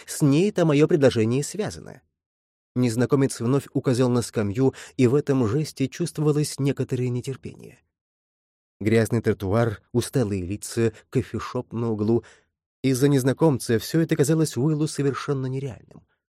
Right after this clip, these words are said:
Он нерешительно опустился на скамейку. В ухе незнакомец носил крошечный красный камешек. Где же Уилл мог его видеть? "Полагаю, целовать ее ты уже пытался.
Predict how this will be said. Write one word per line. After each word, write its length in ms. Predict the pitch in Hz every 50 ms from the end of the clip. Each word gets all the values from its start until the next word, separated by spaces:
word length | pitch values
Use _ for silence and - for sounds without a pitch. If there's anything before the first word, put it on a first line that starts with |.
| _ _ _ _ -
Он 200 | 117 117 117 120
нерешительно 460 | 120 123 127 117 139 156 147 139 135 131
опустился 500 | - 131 - - - 147 139 - - 131
на 100 | 131 127
скамейку. 560 | - - 127 113 87 - - - - - - - - - - -
В 180 | 127 120 120
ухе 220 | 160 165 - - 139
незнакомец 600 | 139 131 123 135 131 - 156 156 160 147 - -
носил 340 | 139 127 - - 151 147
крошечный 580 | - - - 156 151 - 147 - - - 139 135
красный 400 | - - 123 113 - - 117 117
камешек. 640 | - - 113 - - - - - - _ - - - - - - - _ _ _ _ _ _ -
Где 380 | 95 90 82 - - 123 143 139
же 160 | 123 131 139
Уилл 280 | 135 123 131 131 127
мог 260 | 123 113 117 117 - -
его 280 | - - 110 98 110
видеть? 540 | 113 120 123 - - - - - - - _ _ _ _ _ _ _ _ _ _ _ _ _ _ _ _ _ _ _ _ _ _ _ -
"Полагаю, 540 | - 185 160 165 156 151 160 160 160 156 151
целовать 640 | - - - 170 160 156 147 156 151 147 - -
ее 280 | 147 143 139 131 131 127
ты 160 | - - 127
уже 200 | 123 120 123 147
пытался. 640 | - 160 156 - 143 - - - - - - - -